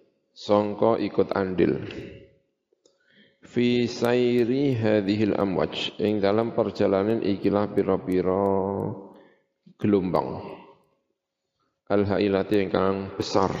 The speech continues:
Alati, kang kadat, ingkang memeh, apa afkarun nasi, apa pira-pira pemikiran manusia, iku qad ishtamakat. Teman-teman ruwet.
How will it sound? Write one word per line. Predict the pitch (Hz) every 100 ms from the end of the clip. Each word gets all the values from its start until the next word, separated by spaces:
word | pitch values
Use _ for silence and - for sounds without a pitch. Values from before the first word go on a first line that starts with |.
| - - - _ _ _ _ _ _ _ _ _ _ _ _ _ _ _ _ -
Alati, | 113 110 117 131
kang | 143 143
kadat, | 139 123 113 - 113
ingkang | - 104 101
memeh, | 98 98 95 98 104
apa | 71 87 90
afkarun | 90 - 101 92 90 90
nasi, | 87 90 98 101
apa | 90 85 - 87 87 -
pira-pira | 87 82 - 90
pemikiran | 90 87 90 90 95 92
manusia, | 90 92 98 95 - 113
iku | 110 107
qad | - 85
ishtamakat. | 95 - 90 87 - 80 - -
Teman-teman | - 95 98 98 101 104
ruwet. | 110 104